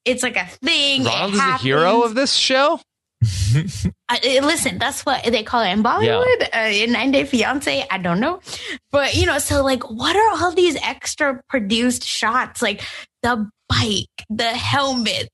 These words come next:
Speaker 1: the, the, the shoes. Eh, what? No. Why they did this?
Speaker 2: Yeah, look at
Speaker 3: Yeah.
Speaker 2: this guy.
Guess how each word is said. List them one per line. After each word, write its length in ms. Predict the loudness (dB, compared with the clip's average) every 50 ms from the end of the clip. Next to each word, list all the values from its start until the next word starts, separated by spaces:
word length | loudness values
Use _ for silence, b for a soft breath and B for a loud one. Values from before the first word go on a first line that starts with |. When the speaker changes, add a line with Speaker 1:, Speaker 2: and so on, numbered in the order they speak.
| -4
Speaker 1:
the, 400 | -2 0 0 0 0 0 -2 -2 -2
the, 320 | -2 0 0 0 -2 -2 0
the 100 | 0 0
shoes. 720 | 0 0 0 2 2 2 2 2 0 0 0 0 0 0 -2
Eh, 60 | -4 -6 B B B B B _ _ _ -8 -6 -4 -2
what? 480 | -2 -2 -2 -2 -2 -2 -2 -2 -6 -8 -6
No. 680 | -2 0 2 2 0 0 0 -2 0 2 4 4 4 2
Why 440 | 2 0 0 0 0 0 0 0 2 0
they 120 | 0 0
did 280 | 0 0 -2 -4 -4 -6
this? 380 | -10 -6 -4 -4 -4 -4 -4 -2
Speaker 2:
Yeah, 60 | -2
look 180 | 0 0 -2 0
at 60 | 0
Speaker 3:
Yeah. 160 | 0 0 0
Speaker 2:
this 100 | -2 -2
guy. 280 | -2 -2 -2 -2 -4 -8